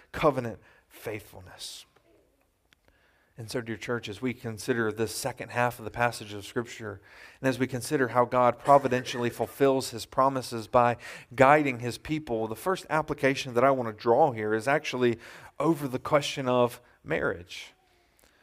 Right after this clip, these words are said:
There are some things that the Lord indicates for us in the Scriptures concerning marriage. First of all, that marriage is to be between one man and one woman,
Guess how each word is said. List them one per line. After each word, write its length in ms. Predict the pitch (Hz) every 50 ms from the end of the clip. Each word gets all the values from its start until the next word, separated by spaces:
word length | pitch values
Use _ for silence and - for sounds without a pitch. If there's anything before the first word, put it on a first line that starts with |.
| _ _ -
There 120 | - 165
are 60 | 170 160
some 160 | - 156 135
things 320 | - 156 165 175 165 -
that 100 | - 131
the 80 | 123 143
Lord 400 | 135 147 151 143 139 131 120 120 - - - _ _ -
indicates 560 | - 170 185 175 160 - - 143 127 117 -
for 260 | - - - 135 127 131
us 240 | 135 131 123 - - -
in 220 | 160 170 165 151
the 80 | 139 123
Scriptures 640 | - - - 156 151 151 - - 123 117 113 104 -
concerning 720 | - 131 123 117 - 151 143 143 135 127 123 117 110 107 - _ _ - _ _ -
marriage. 680 | 160 180 202 165 107 98 95 95 95 - - - - _ _ _ _ _ _ _ _ _ _ _ _ _ -
First 260 | - 110 120 117 -
of 60 | 107
all, 200 | 101 107 117 123
that 100 | 120 110
marriage 260 | 107 113 120 120 110
is 140 | 117 113 98
to 80 | - -
be 100 | 127 123
between 560 | 113 120 - 127 131 131 123 123 113 110 104
one 240 | 107 135 143 139 127
man 320 | 123 123 127 127 135 143
and 340 | 139 92 123 123 120 117 -
one 280 | - 120 131 127 120 113
woman, 320 | 113 113 117 139 160 165